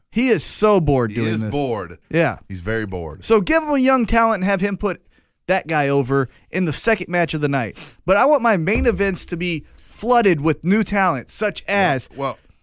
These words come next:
Speaker 2: Orton could be fighting for the new, uh, unified mid-card title that Santa gave me.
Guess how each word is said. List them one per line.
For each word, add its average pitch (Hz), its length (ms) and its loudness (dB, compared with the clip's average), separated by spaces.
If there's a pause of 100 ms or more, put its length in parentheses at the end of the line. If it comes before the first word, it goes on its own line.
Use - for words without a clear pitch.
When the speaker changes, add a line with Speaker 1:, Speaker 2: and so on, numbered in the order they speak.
(200)
Speaker 2:
Orton 131 420 -8
could 127 140 -8
be 117 120 -6
fighting 123 300 -8
for 110 120 -14
the 110 100 -8
new, 123 420 -6
uh, 113 380 -8 (600)
unified 127 520 -8
mid-card 110 440 -14
title 90 240 -12
that 82 140 -18
Santa 90 240 -14
gave 110 220 -18
me. 151 140 -16